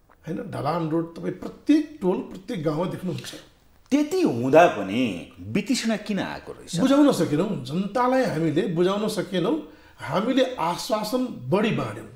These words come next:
Speaker 1: दलहरूले, दलका नेतृत्व तहले आश्वासन बाँड्यौँ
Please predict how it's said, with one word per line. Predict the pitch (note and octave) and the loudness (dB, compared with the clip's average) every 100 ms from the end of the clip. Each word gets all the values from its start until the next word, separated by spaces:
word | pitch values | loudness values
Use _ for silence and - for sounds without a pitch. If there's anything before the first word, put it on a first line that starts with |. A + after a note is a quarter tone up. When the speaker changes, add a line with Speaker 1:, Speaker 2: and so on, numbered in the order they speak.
| - _ _ _ _ _ _ _ _ _ _ _ | -20 _ _ _ _ _ _ _ _ _ _ _
Speaker 1:
दलहरूले, | B2 A#2+ F3+ G3 G3+ G#3 D4 | -6 2 4 4 2 2 2
दलका | D3+ D#3 D3+ D#3 C#3 - - _ _ _ _ _ _ _ | 4 4 4 2 -2 -6 -14 _ _ _ _ _ _ _
नेतृत्व | D#3 C3+ F#3 F#3+ A#3 G#3 | -10 -2 0 0 -4 -2
तहले | - A3 G3+ C4+ - - - _ _ _ _ _ _ _ _ _ _ _ _ _ - | 2 2 4 0 -2 -10 -20 _ _ _ _ _ _ _ _ _ _ _ _ _ 2
आश्वासन | G3+ - B3 A#3+ C4+ G#3 C3 | 2 4 0 2 0 0 0
बाँड्यौँ | D3 C#3+ F3 E4 | -2 0 0 0